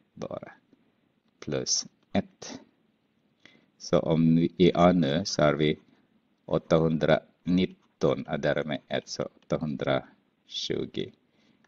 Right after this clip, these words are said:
B, då har du niohundranittionio, adderar med ett, det är, ehm, niohundra,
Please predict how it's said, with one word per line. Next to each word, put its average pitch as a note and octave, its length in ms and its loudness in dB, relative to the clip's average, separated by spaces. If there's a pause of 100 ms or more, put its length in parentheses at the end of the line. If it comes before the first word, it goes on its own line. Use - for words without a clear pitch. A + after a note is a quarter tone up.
(100)
B, E2+ 440 4 (340)
då C#2+ 120 -2
har C#2 100 2
du D2+ 280 -2 (540)
niohundranittionio, D#2+ 1500 0 (540)
adderar D2 380 -2
med C#2+ 220 -8
ett, C2+ 160 -6 (100)
det - 200 -12
är, C#2 380 -2 (800)
ehm, - 440 -8 (1040)
niohundra, D#2 840 -4